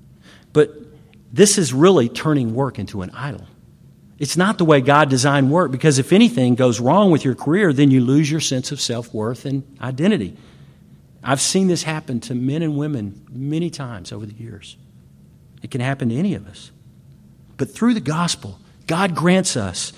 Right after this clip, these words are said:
grace and forgiveness. The work of redemption is finished, so we can rest. So work become, can become work. Work becomes the means of serving our Maker with joy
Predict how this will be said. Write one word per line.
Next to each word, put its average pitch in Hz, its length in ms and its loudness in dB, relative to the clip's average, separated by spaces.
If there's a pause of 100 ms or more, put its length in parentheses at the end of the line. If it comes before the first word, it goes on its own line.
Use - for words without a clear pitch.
(300)
grace 175 580 0
and 123 160 -2
forgiveness. 135 680 -2
The 151 120 -4
work 196 400 0
of 151 140 -6
redemption 170 600 0
is - 280 -8
finished, - 800 -2 (640)
so - 180 -6
we 175 120 -6
can 160 200 -4
rest. 139 580 -10 (1080)
So - 240 0
work 185 500 2
become, 175 580 0
can 170 300 -6
become 175 340 -6
work. - 400 -14 (1300)
Work 175 240 0
becomes 180 380 0
the 156 100 2
means 170 340 4
of 139 100 -4
serving 196 520 -2
our 165 120 0
Maker 143 460 -4 (640)
with 107 140 -10
joy 143 480 -2